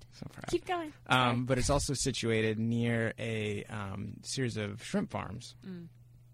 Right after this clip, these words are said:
Speaker 1: which it stands to ruin. And it's also could, i-, in the event of a hurricane, the shrimp farms already put a fair amount of effluents into the, into the lagoons nearby. And so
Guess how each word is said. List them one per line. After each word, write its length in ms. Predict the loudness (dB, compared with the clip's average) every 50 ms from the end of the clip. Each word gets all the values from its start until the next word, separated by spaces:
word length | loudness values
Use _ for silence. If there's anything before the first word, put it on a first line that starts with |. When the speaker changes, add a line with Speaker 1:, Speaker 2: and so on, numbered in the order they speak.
| -20 -20 -12 -4 -4 -4 -2 2
Speaker 1:
which 360 | 2 2 2 4 2 -2 -2 -2
it 180 | -4 -4 -4 -4
stands 400 | -4 -2 -2 -2 -2 -4 -6 -6
to 120 | -6 -4
ruin. 240 | -2 0 0 0 0
And 100 | 0 -2
it's 140 | -2 -2 0
also 260 | 0 0 0 -2 -4
could, 300 | -2 -2 -4 -4 -4 -8 -8
i-, 120 | -8 -10 -10 -10 -14 -8
in 180 | -4 -2 -2
the 100 | 0 -2 -2
event 320 | 0 0 0 0 0 -2
of 180 | -4 -4 -2 -2
a 100 | -2 -2
hurricane, 440 | -2 -4 -6 -4 -6 -4 -4 -4
the 140 | -4 -6 -6 -6
shrimp 260 | -4 -2 -2 0 0
farms 240 | 2 0 0 0 0
already 500 | -2 0 0 0 0 0 -2 -4 -6 -8 -10 -18 -20 -12
put 160 | -6 -2 -2 -2
a 60 | -2
fair 160 | -2 -2 -2
amount 240 | -2 -2 -4 -4 -6
of 60 | -6
effluents 440 | -8 -8 -6 -4 -4 -4 -4 -6 -8 -6
into 260 | -6 -6 -4 -6 -6
the, 220 | -8 -6 -6 -8 -8
into 280 | -8 -8 -8 -8 -8 -8
the 60 | -8
lagoons 500 | -8 -6 -6 -4 -4 -4 -4 -4 -6 -6
nearby. 460 | -6 -6 -6 -6 -6 -4 -4 -6 -6 -6
And 160 | -6 -8 -8 -10 -14 -20 -20 -20 -20 -20 -20 -14 -8
so 380 | -2 0 2 2 0 0 -4